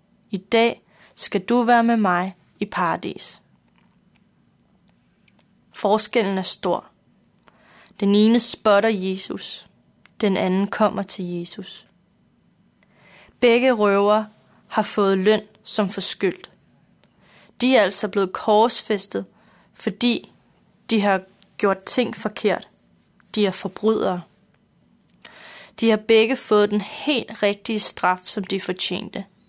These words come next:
Og de har garanteret ikke levet et fromt liv,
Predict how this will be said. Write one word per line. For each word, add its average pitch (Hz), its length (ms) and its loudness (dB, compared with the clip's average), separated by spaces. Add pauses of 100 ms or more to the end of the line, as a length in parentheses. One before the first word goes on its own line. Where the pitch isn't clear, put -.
(1300)
Og 196 140 -2
de 214 100 2
har 202 80 2
garanteret 196 840 0 (880)
ikke 214 240 2
levet 185 420 0 (960)
et 196 140 -6
fromt - 460 -4
liv, 175 140 -8